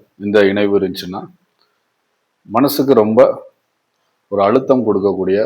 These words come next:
டிப்ரெஷன் கொடுக்கக்கூடிய நிகழ்வுகள்லாம் வீட்டுல நடக்கும். ஆனா வீடு, வாகன, அசையா சொத்துக்கள்லாம் வாங்குறதுல ரொம்ப ஒரு மேன்மையான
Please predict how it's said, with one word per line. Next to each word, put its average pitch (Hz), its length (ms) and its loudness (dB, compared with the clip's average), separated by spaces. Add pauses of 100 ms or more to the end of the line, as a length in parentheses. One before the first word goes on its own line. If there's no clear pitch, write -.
(140)
டிப்ரெஷன் 107 480 -4
கொடுக்கக்கூடிய 92 480 -6 (160)
நிகழ்வுகள்லாம் 98 580 -4 (220)
வீட்டுல 113 360 -2
நடக்கும். 87 360 -14 (680)
ஆனா 139 200 2 (840)
வீடு, 131 400 4 (320)
வாகன, 110 440 4 (240)
அசையா 113 360 0 (100)
சொத்துக்கள்லாம் 95 640 -6
வாங்குறதுல 95 460 -6 (640)
ரொம்ப 120 260 0 (880)
ஒரு 107 160 0
மேன்மையான 120 480 0